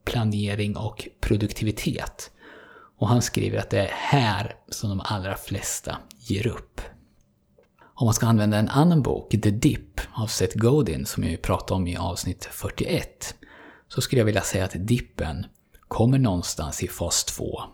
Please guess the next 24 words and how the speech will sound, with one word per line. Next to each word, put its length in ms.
eller 460
fas 440
tre, 440
beroende 360
bara 160
på 140
var 180
man 140
väljer 240
att 60
sätta, 240
sätta 320
gränserna. 840
Men 160
kontentan 840
är 140
i 60
alla 160
fall 240
densamma. 840
Om 140
du 100
söker 520
förändring 840